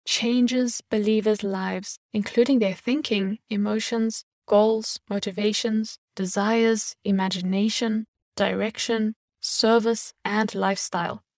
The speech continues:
What is humanly impossible for us, God can do, for he makes us into new creations in Christ. Our behavior displays the fruit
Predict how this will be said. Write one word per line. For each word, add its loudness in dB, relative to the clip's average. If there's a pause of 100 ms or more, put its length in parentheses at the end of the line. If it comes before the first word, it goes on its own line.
(460)
What 4
is 0
humanly 6
impossible 0
for 2
us, 0 (360)
God 4
can -2
do, -2 (600)
for 0
he 2
makes 4
us -4
into -2
new 2
creations -2
in -2
Christ. -4 (480)
Our 2
behavior 2
displays -2
the -6
fruit -2